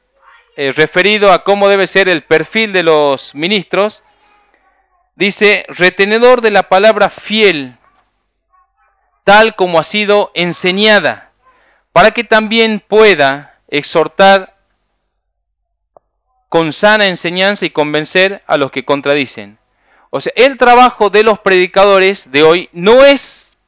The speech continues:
para nada y de ninguna manera redefinir el evangelio o la vida cristiana. No es, eh,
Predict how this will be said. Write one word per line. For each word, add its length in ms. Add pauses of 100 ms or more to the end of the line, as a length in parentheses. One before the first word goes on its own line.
para 280
nada 560
y 120
de 120
ninguna 500
manera 460 (600)
redefinir 1080 (100)
el 180
evangelio 680 (640)
o 120
la 100
vida 220
cristiana. 640 (2000)
No 340
es, 560
eh, 720